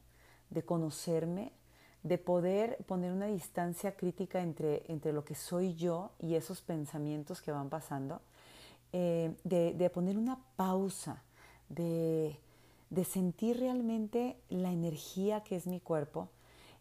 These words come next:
y, y de permitirme estar presente, ¿no? No tienen que hacer meditación de horas y horas y horas.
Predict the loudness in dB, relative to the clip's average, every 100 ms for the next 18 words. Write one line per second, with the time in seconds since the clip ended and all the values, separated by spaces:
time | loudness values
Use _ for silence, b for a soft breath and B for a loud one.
0 | -6 0 2 4 4 2 0 0 0 2
1 | 2 2 0 2 2 2 0 -2 -4 0
2 | 0 -2 -14 _ _ 4 4 0 -2 -2
3 | -2 -6 -20 _ _ -6 -4 -6 -10 _
4 | _ _ -20 -20 -20 -20 -10 0 2 2
5 | 2 0 0 -2 -6 -14 -6 -6 -4 -4
6 | -2 -4 -4 -6 -4 2 4 2 B B
7 | B B 4 6 4 2 2 2 0 0
8 | 0 0 -2